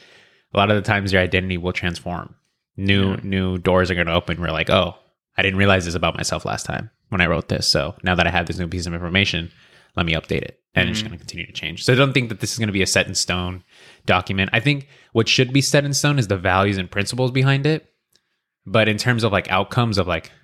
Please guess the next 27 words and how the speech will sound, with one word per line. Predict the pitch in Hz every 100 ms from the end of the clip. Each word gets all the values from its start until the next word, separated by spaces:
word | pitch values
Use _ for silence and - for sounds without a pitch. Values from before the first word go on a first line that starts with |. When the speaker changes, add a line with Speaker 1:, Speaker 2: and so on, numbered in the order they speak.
| -
Speaker 1:
you | 92
know, | 80
a | 80
job | 85 92 92
position, | 101 87 87 - 90 87 85 85 - - _ _ -
a |
monetary | 85 87 85 - 87
value, | 85 82 85 82
maybe, | 87 85 85 82 82 82 _ _ _ _ -
um, | 90 85
like, | 82 87
those | 117 -
types | 131
of | 113
tangible | - 101 101 110
things | 110 113
that | 101
could | - -
change | - 90 107 131 131 - -
based | 95 95
on, | 90
like, | 85 82 - -
what | 92
happens | - 92 - 92
in |
your | 87
life | 80 85 117 - -